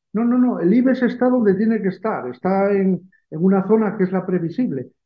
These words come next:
Y efectivamente, es decir, a-, ahora, por ejemplo, eh, ha subido, ¿no? Ha subido hasta los ocho mil doscientos y ahí ya está en una zona de resistencia. Ahí,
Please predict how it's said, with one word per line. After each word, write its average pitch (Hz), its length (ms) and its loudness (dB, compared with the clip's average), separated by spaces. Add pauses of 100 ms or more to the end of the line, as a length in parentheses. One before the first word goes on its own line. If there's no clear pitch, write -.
(160)
Y 151 80 -6
efectivamente, 208 760 0
es 131 80 -6
decir, 151 460 -6
a-, 151 260 -8
ahora, 196 380 2
por 208 140 2
ejemplo, 220 560 0 (220)
eh, 160 560 0 (260)
ha 139 180 -2
subido, 220 480 2
¿no? 247 220 -4
Ha 151 100 -10
subido 175 260 0
hasta 170 200 -8
los 151 260 -6
ocho 143 220 -8
mil 170 180 -2
doscientos 233 680 -2 (300)
y 180 80 0
ahí 269 200 4
ya 269 80 2
está 285 200 0
en 262 100 6
una 214 200 6
zona 185 240 4
de 165 80 2
resistencia. 139 720 -8
Ahí, 180 320 2